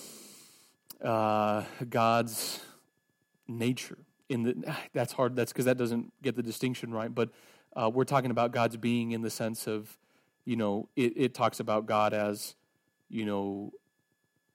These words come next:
it, it, the scriptures will never say that, or, or don't say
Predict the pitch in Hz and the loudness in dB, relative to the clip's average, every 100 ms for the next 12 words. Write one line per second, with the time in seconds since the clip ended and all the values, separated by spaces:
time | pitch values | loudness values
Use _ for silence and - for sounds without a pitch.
0 | _ _ _ _ _ _ _ _ - 143 | _ _ _ _ _ _ _ _ -2 0
1 | 147 131 147 131 - 147 - 127 117 120 | 4 4 2 0 0 -2 2 0 0 0
2 | 117 113 110 - 110 110 104 104 101 107 | 0 2 0 -2 -2 0 0 0 -2 -6
3 | _ _ _ - 117 117 113 113 110 127 | _ _ _ -2 -2 0 -2 0 0 -2
4 | - 107 101 104 | -4 -4 -4 -6